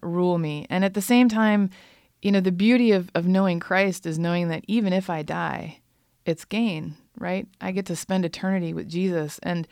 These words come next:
and actually at that same, that same conference that I was at, another woman said the exact same thing. She said, "My, my father was holding the knife to my throat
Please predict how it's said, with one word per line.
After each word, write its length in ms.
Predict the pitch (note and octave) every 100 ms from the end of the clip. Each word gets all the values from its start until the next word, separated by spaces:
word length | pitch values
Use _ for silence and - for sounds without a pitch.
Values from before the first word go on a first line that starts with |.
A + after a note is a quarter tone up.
| - _ - -
and 100 | F#3+
actually 320 | G#3+ - A3
at 100 | F#3+
that 160 | F#3 -
same, 440 | - G#3 G#3+ G3+
that 260 | F#3+ F3+ -
same 240 | G#3 G#3+
conference 420 | - F#3+ G#3 F#3+
that 100 | F3+
I 40 | E3+
was 140 | E3+
at, 140 | F#3+
another 260 | G3 F3+ F#3
woman 260 | F#3 F3 D#3+
said 220 | F#3+ F3
the 100 | E3+
exact 400 | E3 F3 E3 -
same 200 | F#3 E3+
thing. 240 | G3+ G3
She 200 | F3 F#3+
said, 220 | E3+ F3
"My, 220 | E3+ E3+ E3
my 140 | F3
father 360 | F3 G#3 G#3+ G3+
was 140 | F#3
holding 320 | - G#3+ G#3+ F#3
the 80 |
knife 260 | F3+ G3 G3
to 80 | -
my 140 | F3
throat 380 | E3+ A3 A#3 -